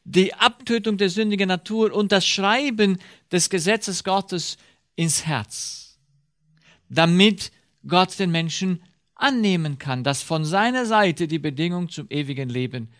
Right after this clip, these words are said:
erfüllt ist. Nur wenn der Mensch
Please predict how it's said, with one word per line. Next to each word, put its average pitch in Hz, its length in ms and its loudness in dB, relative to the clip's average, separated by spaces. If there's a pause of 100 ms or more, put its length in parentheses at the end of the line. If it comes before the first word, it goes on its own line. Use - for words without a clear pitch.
(340)
erfüllt 135 540 -6
ist. - 300 -20 (1800)
Nur 151 280 -2
wenn 180 140 2
der 185 100 2
Mensch 190 460 -2